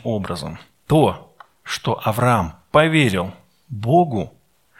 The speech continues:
зачтено ему праведностью.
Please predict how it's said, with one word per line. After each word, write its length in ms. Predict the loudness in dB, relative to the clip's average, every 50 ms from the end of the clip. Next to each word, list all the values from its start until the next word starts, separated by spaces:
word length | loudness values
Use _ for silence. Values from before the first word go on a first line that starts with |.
| -20 -20 -20 -20 -20 -20 _ -8
зачтено 1400 | -2 0 2 2 4 4 2 2 0 -2 -4 -4 -2 0 2 4 4 4 4 4 6 6 6 6 4 2 0 -6 -14 _
ему 640 | -14 -12 -6 -4 -2 -2 0 0 -2 -2 -4 -6 -8 -14 _ _ -6
праведностью. 840 | -2 0 0 0 0 -2 -4 -8 -10 -10 -10 -14 -14 -14 -18 -18 -18